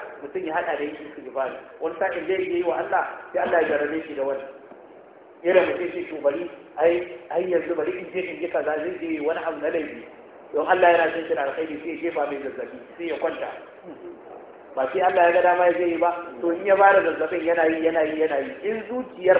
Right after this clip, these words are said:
ba ta cire abin can ba, tana so ta warke ta je ki, sai ya ki warkewa. In ya cire ya ce, "Allah na tuba," ya yi istighfari, sai Allah ya tashe shi, sai ya shiga da al'amuran shi. To da haka yana cikin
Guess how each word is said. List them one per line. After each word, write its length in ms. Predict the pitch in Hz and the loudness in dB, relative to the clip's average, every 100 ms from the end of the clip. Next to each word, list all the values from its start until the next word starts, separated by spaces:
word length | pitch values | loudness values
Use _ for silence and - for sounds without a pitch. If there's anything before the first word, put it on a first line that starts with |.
| - | 4
ba 80 | 151 | 0
ta 120 | 160 - | 0 -8
cire 280 | 196 214 190 151 | -4 0 0 0
abin 260 | 143 175 170 | -4 -6 -4
can 140 | 156 135 | -4 -2
ba, 120 | 143 131 - - | -2 -4 -6 -2
tana 260 | - 202 175 | 4 6 4
so 80 | 202 | 2
ta 100 | 185 165 | 2 6
warke 340 | 185 175 175 | 6 4 -4
ta 60 | 151 | -6
je 120 | 175 | -6
ki, 200 | 170 156 | -6 -6
sai 80 | 180 | -4
ya 160 | 165 170 | -4 -2
ki 60 | |
warkewa. 440 | 156 156 151 131 131 - - - - - - - 180 | -4 -4 -6 -6 -8 -10 -18 -20 -20 -20 -20 -10 0
In 200 | 226 233 | 0 4
ya 140 | 233 233 | 4 4
cire 200 | 240 233 | 4 4
ya 100 | 202 196 | 4 2
ce, 80 | - | 0
"Allah 320 | 190 208 180 | 0 2 2
na 120 | 175 180 | 4 0
tuba," 400 | 185 180 170 170 | 0 2 4 2
ya 80 | 180 | 0
yi 200 | 196 208 202 | 0 0 -2
istighfari, 560 | 196 165 165 165 156 - - - | -4 0 2 2 0 -8 -14 -4
sai 60 | |
Allah 240 | 175 180 160 | -2 0 0
ya 80 | 143 | 0
tashe 260 | 135 - 160 | -4 -6 -10
shi, 120 | - | -12
sai 80 | 156 | -14
ya 60 | 147 | -12
shiga 200 | 131 127 | -6 -6
da 80 | 123 | -4
al'amuran 400 | 117 110 113 - | -8 -10 -12 -14
shi. 100 | - - - - - - | -16 -18 -18 -18 -18 -12
To 80 | 139 | 0
da 100 | 151 | 4
haka 160 | 180 170 | 4 4
yana 200 | 180 170 - | 2 2 0
cikin 320 | 190 185 | -6 -6